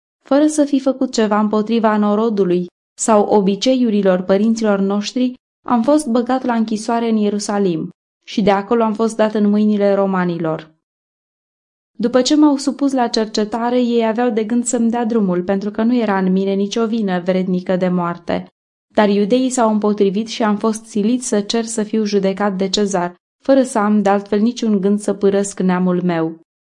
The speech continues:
De aceea v-am chemat să vă văd și să vorbesc cu voi, căci din pricina nădejdii lui Israel port eu acest lanț.”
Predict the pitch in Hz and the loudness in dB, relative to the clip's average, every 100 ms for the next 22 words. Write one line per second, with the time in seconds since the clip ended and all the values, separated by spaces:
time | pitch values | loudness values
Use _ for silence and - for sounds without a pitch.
0 | _ - 233 240 240 294 277 254 240 233 | _ -2 2 2 2 0 2 0 0 0
1 | 226 240 - 240 214 180 175 180 - - | 0 -2 -2 0 0 2 0 0 -8 -10
2 | - 226 226 214 214 226 220 - 233 202 | -6 -2 0 0 0 0 -2 -4 -2 2
3 | 180 165 - _ _ _ - 208 202 202 | 0 -2 -12 _ _ _ -2 -2 0 -2
4 | 202 233 233 220 202 190 208 220 202 190 | -2 -4 -2 0 0 0 0 0 0 0
5 | 202 202 202 190 190 190 190 190 190 185 | 0 -2 -2 -2 -2 -2 -4 -2 -2 -2
6 | 185 196 190 - 175 175 170 180 - | -4 -6 -6 -4 -4 -4 -8 -10 -14